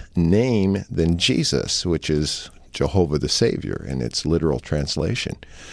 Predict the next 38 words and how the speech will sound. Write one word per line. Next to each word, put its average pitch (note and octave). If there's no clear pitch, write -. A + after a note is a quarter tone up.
So A2+
that A2
name C3
is F#2
very A2+
well G#2+
known, G#2
but -
how C3
many B2+
people A2
actually F#2
know F#2+
him A#2
by C#2+
that A#1
name? A#1+
I A2+
may C3
know B2+
there's G#2+
a G2
Matt G#2
Miller, G#2
but E2
by E2+
the F#2
Lord's G2+
grace, A#2
I've G2+
gotten E2
to G#2
know G#2+
over F#2+
the F2+
years G2
Matt G2+
Miller A#2